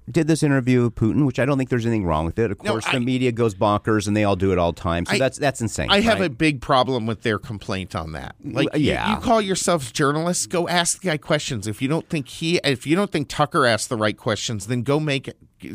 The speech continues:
Speaker 2: go schedule an interview and ask the right questions.
Speaker 1: So I've only seen clips of it, and I really this weekend wanna watch the whole interview.
Speaker 2: I
Speaker 1: But
Speaker 2: did
Speaker 1: he
Speaker 2: watch the whole thing.
Speaker 1: And your thoughts?
Speaker 2: I, I, look, I found it fascinating.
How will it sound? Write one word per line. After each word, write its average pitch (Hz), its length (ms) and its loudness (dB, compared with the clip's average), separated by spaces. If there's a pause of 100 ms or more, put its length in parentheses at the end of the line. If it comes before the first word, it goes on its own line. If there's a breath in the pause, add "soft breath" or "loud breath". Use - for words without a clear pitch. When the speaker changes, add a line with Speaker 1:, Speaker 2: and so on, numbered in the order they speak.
Speaker 2:
go 143 140 2
schedule 156 420 0
an 120 80 2
interview 127 380 0
and 110 100 0
ask 120 240 0
the 131 80 0
right 123 220 2
questions. - 600 -4
Speaker 1:
So 160 280 2
I've 190 200 2
only 202 180 4
seen 151 180 2
clips - 320 -2
of 87 160 2
it, 87 160 2
and 101 80 2
I 104 60 2
really 117 340 2
this 101 240 -2
weekend 95 340 0
wanna 85 160 2
watch 80 380 -2 (160)
the 90 80 0
whole 87 200 0
interview. 62 460 -6
Speaker 2:
I - 80 2
Speaker 1:
But - 80 2
Speaker 2:
did 220 140 4
Speaker 1:
he 190 80 -6
Speaker 2:
watch 127 260 0
the 120 120 -4
whole 104 160 -2
thing. 107 260 -4
Speaker 1:
And 120 280 -2
your 110 120 0
thoughts? 104 500 -2 (100)
Speaker 2:
I, 208 240 -4
I, 202 60 0
look, 233 260 0
I 190 120 2
found 208 340 0
it 208 160 2
fascinating. 135 720 0